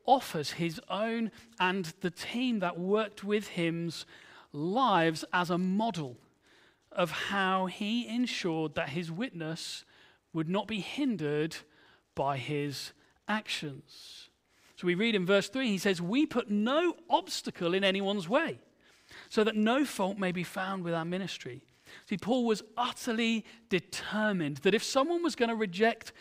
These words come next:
God, if someone was going to reject the offer of eternal life through Christ,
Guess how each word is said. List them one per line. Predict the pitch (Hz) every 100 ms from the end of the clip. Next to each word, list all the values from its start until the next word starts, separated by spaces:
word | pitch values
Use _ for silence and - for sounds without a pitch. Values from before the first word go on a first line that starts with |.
| - - 151
God, | 135 175 139
if | 151 160
someone | - 254 269 302
was | 294 220
going | - 214 214
to | - 202 202 - - -
reject | 175 151 165 202 226 - - - _
the | 175 185 -
offer | 208 202 - 202 196 190 - - _
of | 175 156 -
eternal | 143 - - 202 196 196 190 180 - - -
life | 147 151 196 175 165 - - - -
through | - - 170 208
Christ, | 196 - - 175 147 127 - -